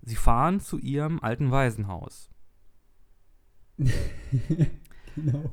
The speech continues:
Speaker 1: Und da
Speaker 2: Zum
Speaker 1: erf-,
Speaker 2: Ping-, zum Pinguin.
Speaker 1: zum Pinguin. Äh, und da erfahren sie quasi, dass das Waisenhaus hat halt Geldprobleme,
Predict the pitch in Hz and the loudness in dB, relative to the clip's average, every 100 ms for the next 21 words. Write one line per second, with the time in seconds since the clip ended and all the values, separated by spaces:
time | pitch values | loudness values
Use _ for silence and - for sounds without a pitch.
0 | - - 123 123 - 127 135 151 175 196 | -8 0 2 2 2 4 8 8 10 10
1 | 214 214 175 - 180 - 240 196 170 139 | 8 8 4 6 8 8 8 6 12 12
2 | - 156 135 117 - 127 151 - 120 123 | 12 12 12 4 2 0 -2 0 0 2
3 | 120 127 131 - 123 131 135 135 123 123 | 2 2 2 6 6 6 0 -4 -4 -4
4 | 123 - 113 117 127 131 131 151 - - | -6 -2 -2 -2 -2 -2 -2 -4 -6 -8
5 | 113 110 - 117 - 147 143 160 196 | -6 -6 -4 -6 -6 -8 -6 -4 -6